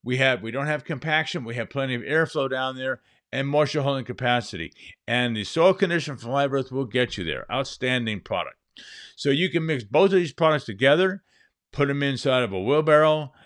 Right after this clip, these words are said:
and just sprinkle it around the camellias, and the plant will pick it right up. So with that, I'm gonna let you folks go, but I wanted to kinda get you going on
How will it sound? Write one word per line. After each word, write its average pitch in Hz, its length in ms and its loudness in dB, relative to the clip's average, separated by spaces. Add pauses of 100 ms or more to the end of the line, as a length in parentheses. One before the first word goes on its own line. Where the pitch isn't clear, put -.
(200)
and 120 260 -2
just 113 200 -8
sprinkle 143 380 -4
it 139 60 0
around 131 220 0
the 110 80 -6
camellias, 139 600 -4
and 113 200 -12
the 104 60 -10
plant 113 300 -6
will 107 80 -10
pick - 260 -6
it 110 60 -6
right 104 280 -2
up. 85 180 -6 (520)
So 151 440 4 (380)
with 123 220 -2
that, 180 240 4
I'm 156 120 0
gonna 147 80 -4
let 139 220 0
you 127 60 -14
folks - 320 -4
go, 156 240 0
but 156 80 2
I 135 60 2
wanted 135 300 -4
to - 40 -12
kinda 127 220 -4
get 113 240 -6
you 101 60 -18
going 147 480 -2
on 110 600 -6